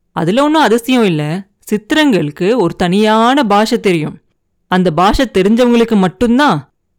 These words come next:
அதோட பேச்சும் புரியும்" அப்படின்னு சொல்லுவார் இளவரசர். "அந்த சித்திரங்கள் உங்களுக்கு இன்னும் என்னெல்லாம் சொல்லுச்சு?" அப்படின்னு நம்பி கேட்க,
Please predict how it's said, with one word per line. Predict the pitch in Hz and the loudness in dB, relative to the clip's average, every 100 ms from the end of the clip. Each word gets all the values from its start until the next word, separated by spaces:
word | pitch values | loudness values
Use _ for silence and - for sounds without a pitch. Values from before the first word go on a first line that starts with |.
| - | -4
அதோட | 240 254 | 0 2
பேச்சும் | 247 240 247 - 247 | 2 0 0 0 0
புரியும்" | - 214 196 165 - _ _ _ _ 190 | 2 2 2 -2 -8 _ _ _ _ -4
அப்படின்னு | 156 165 | -2 0
சொல்லுவார் | 160 160 160 | 0 0 0
இளவரசர். | 151 147 143 139 - - _ _ _ _ - | -2 -2 -4 -6 -8 -12 _ _ _ _ -4
"அந்த | 240 233 | 0 0
சித்திரங்கள் | 247 226 294 285 277 | -2 -2 0 2 0
உங்களுக்கு | 254 247 233 | 2 0 0
இன்னும் | 220 247 262 247 | 0 2 2 2
என்னெல்லாம் | 247 247 247 | 2 2 2
சொல்லுச்சு?" | 233 220 226 226 220 226 | 2 0 0 2 2 0
அப்படின்னு | - 156 175 | -2 -2 -2
நம்பி | 165 156 156 | -2 -2 -4
கேட்க, | - 156 147 240 247 | -4 -6 -2 -2 -2